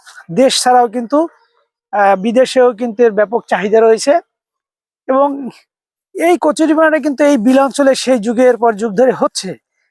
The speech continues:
কিন্তু মানুষ আসলে কখনো জানতো না যে এই কচুরিপানা থেকে আসলে উপার্জন করা যায়। <clears throat> তো এই অঞ্চলের মানুষ এই তিন চার বছর ধরে মোটামুটি তারা এইটা বিক্রির সুযোগ পেয়েছে।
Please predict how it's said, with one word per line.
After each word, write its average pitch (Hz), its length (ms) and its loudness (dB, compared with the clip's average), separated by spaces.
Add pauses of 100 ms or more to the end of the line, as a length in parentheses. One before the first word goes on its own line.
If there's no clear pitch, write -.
কিন্তু 247 160 -6
মানুষ 240 320 0
আসলে 247 260 0
কখনো 240 300 -2
জানতো 226 380 0
না 269 140 2
যে 214 160 0 (540)
এই 226 220 2
কচুরিপানা 226 540 0
থেকে 208 280 -6
আসলে 208 320 0 (580)
উপার্জন 226 440 -2
করা 196 240 0
যায়। 180 320 0 (220)
<clears throat> 311 400 0
তো - 80 -14
এই 269 120 2
অঞ্চলের 285 400 2
মানুষ 254 340 0 (760)
এই 262 200 4 (160)
তিন 320 200 2
চার 320 200 0
বছর 277 320 0
ধরে 226 220 4 (180)
মোটামুটি 226 480 0 (540)
তারা 226 220 2 (180)
এইটা 233 260 -2
বিক্রির 208 360 -4
সুযোগ 247 280 -2
পেয়েছে। 247 340 0